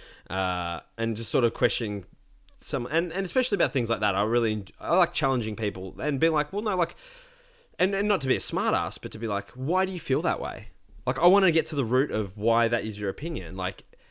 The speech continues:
it's not, that's an emotional opinion to have. Like, that's not a technical or, like, a, "I don't agree with the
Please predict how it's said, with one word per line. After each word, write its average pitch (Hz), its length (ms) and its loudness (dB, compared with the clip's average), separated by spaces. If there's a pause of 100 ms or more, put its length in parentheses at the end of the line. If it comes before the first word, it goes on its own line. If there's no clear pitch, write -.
it's 127 220 -2
not, 175 240 0
that's 156 180 2
an 180 80 0
emotional 113 720 0
opinion 87 440 -10
to 87 80 -10
have. 76 260 -8
Like, 92 160 -10
that's - 180 -2
not 160 140 -2
a 107 40 -4
technical - 600 -8
or, 95 160 -2
like, 95 180 -6
a, 90 100 -8 (240)
"I 117 120 4
don't 120 220 4
agree 107 260 10
with 101 280 2 (360)
the 98 240 2